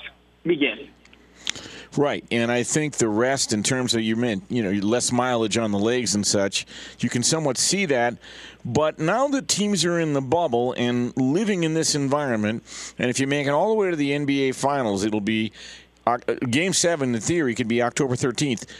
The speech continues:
Speaker 2: Which team has adapted to the bubble environment the best in your view?
Speaker 1: I think that a team like the Oklahoma City Thunder is also a team to look at that has adapted very well because –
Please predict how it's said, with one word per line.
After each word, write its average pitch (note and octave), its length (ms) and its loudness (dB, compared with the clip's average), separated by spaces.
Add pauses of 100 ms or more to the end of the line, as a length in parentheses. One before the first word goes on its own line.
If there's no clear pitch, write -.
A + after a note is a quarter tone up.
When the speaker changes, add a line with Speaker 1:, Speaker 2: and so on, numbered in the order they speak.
(280)
Speaker 2:
Which E3+ 360 0
team F3+ 560 0
has C#3 260 2
adapted B2+ 720 0
to C3+ 100 0
the A#2+ 140 2
bubble C3+ 380 2
environment A#2+ 600 0
the G2+ 80 2
best A2+ 380 0
in F#2 100 2
your F2+ 200 0
view? D#2 260 0 (1500)
Speaker 1:
I A#3+ 160 4 (120)
think F#4 300 -2
that D4+ 120 4
a F3 40 2
team A#3 240 -2
like G3 140 2
the - 260 0
Oklahoma F#3+ 600 2
City C3+ 200 -2 (120)
Thunder F3 500 0
is C3+ 180 2
also C#3+ 360 0
a D#3 40 0
team F3+ 220 -2
to F3 80 2
look E3 240 0
at F3 120 0
that C3 120 0 (140)
has D3+ 160 -2
adapted D3 560 0
very C#3+ 300 4
well C#3+ 380 2 (360)
because – E3+ 360 2